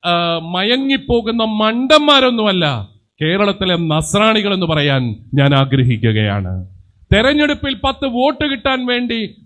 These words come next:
കുറച്ച് വാഗ്ദാനങ്ങൾ കിട്ടിയാൽ ഉടനെ അതിൽ മയങ്ങുന്ന ആൾക്കാരൊന്നുമല്ല. വിദ്യാഭ്യാസമുള്ള,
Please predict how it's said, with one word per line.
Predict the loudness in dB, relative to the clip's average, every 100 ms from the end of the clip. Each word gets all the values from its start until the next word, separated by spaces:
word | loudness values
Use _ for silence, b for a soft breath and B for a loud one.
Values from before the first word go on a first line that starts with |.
| -2
കുറച്ച് | -2 -2 -4
വാഗ്ദാനങ്ങൾ | 0 0 0 -2 -2 -2 -4 -8
കിട്ടിയാൽ | -8 -8 -4 -2 -2
ഉടനെ | -2 -2 -4 -4 -8 -14 _
അതിൽ | -4 -2 -2
മയങ്ങുന്ന | -2 -2 -2 -2 -2 -2 -2 -4 -6 -12 _ -4
ആൾക്കാരൊന്നുമല്ല. | -2 -2 -2 -2 -2 -2 -2 -4 -6
വിദ്യാഭ്യാസമുള്ള, | -6 -6 0 2 2 0 -2 -4 -6 -6 -6 -6 -8